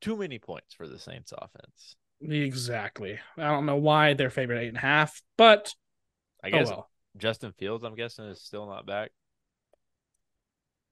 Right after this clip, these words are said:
Speaker 2: Oh shit, he's out?
Speaker 1: He's
Speaker 2: I
Speaker 1: been
Speaker 2: forgot
Speaker 1: out
Speaker 2: he
Speaker 1: the
Speaker 2: was
Speaker 1: last
Speaker 2: out.
Speaker 1: two
Speaker 2: Yeah.
Speaker 1: weeks.
Speaker 2: I'm pretty sure he might be back, 'cause I could have swore I saw
Speaker 1: I hope he is
Speaker 2: Tyler Badgett or whatever his name is
Speaker 1: Uh-huh.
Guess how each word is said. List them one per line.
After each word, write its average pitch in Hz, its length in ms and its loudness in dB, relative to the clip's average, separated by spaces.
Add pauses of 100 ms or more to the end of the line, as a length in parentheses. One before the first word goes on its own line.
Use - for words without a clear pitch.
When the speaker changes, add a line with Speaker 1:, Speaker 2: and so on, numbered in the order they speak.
(340)
Speaker 2:
Oh 208 340 10
shit, 220 160 8
he's 175 140 6
out? 151 300 4 (840)
Speaker 1:
He's 98 120 -4
Speaker 2:
I 170 40 0
Speaker 1:
been 139 60 0
Speaker 2:
forgot 190 120 8
Speaker 1:
out 214 40 12
Speaker 2:
he 196 40 12
Speaker 1:
the 170 40 8
Speaker 2:
was 151 80 2
Speaker 1:
last 147 100 4
Speaker 2:
out. 143 160 4
Speaker 1:
two 117 160 -4
Speaker 2:
Yeah. 202 300 6
Speaker 1:
weeks. - 160 -10 (600)
Speaker 2:
I'm 190 260 2
pretty 349 360 8
sure 277 420 6
he 214 180 6
might 190 360 6
be 196 220 -4 (1160)
back, 180 440 8
'cause 160 120 -4
I 175 140 6
could 247 140 2
have 208 80 4
swore 220 320 2
I 180 140 4
saw 175 520 6 (180)
Speaker 1:
I 101 120 0
hope 160 200 0
he 131 120 -4
is 147 100 -2
Speaker 2:
Tyler 196 560 10 (440)
Badgett 185 540 4
or 190 60 0
whatever 196 220 4
his 190 120 -2
name 196 260 -4
is 214 360 -2
Speaker 1:
Uh-huh. 90 380 -8